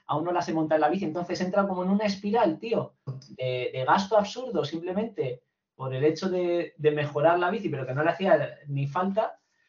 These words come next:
que ya he tenido que parar y decir, "A ver, no pasa nada, céntrate,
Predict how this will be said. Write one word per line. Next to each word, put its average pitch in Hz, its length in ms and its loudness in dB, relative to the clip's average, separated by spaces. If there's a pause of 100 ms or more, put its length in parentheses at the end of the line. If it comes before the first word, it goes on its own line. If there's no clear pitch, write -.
(320)
que 131 240 -2
ya 139 120 0
he 139 60 -2
tenido 151 240 0
que 151 120 0
parar 160 260 2
y 170 40 2
decir, 127 220 -4
"A 123 80 -2
ver, 120 200 -6 (220)
no 131 100 -16
pasa 131 200 -8
nada, 101 260 -12
céntrate, 127 600 -4